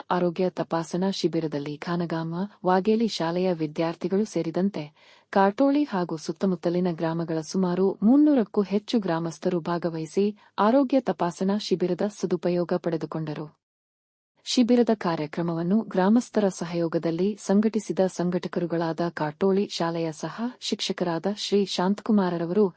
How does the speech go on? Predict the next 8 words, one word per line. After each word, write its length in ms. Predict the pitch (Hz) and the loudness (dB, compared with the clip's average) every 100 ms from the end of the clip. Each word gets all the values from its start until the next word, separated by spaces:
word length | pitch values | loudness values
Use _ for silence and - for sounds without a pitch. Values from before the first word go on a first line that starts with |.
| _ | _
ಕಾರ್ಯಕ್ರಮವನ್ನು 840 | 214 233 262 - 190 175 170 202 | 0 2 0 0 0 0 0 0
ಅತ್ಯುತ್ತಮವಾಗಿ 880 | 254 196 - 277 - 226 175 165 202 | 0 -2 0 -2 2 2 2 0 2
ನಿರೂಪಿಸಿದರೆ, 1000 | 196 190 185 160 160 165 165 160 - _ | 2 2 0 -4 -4 -2 -4 -6 -14 _
ಶ್ರೀ 240 | - 262 302 | -2 2 2
ಪ್ರೇಮಾನಂದ 600 | - 202 196 190 196 190 | 4 4 4 4 4 4
ವೇಳಿಪ 380 | 180 190 190 - | 4 4 2 0
ತಾಲೂಕಾ 520 | 175 170 170 170 170 | 0 0 0 0 -2
ಕುಣಬಿ 460 | 160 180 170 160 156 | -2 -2 -2 -4 -6